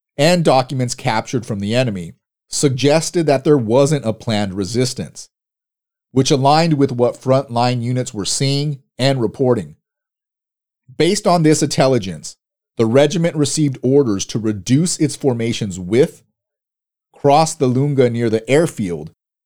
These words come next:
and proceed west. Weapons Company led the way,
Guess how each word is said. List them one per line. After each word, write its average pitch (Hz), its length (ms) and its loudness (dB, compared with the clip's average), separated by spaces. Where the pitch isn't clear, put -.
and 120 160 -2
proceed 120 500 -4
west. 98 520 -4
Weapons 160 460 0
Company 160 460 0
led 127 280 2
the 139 80 6
way, 101 460 0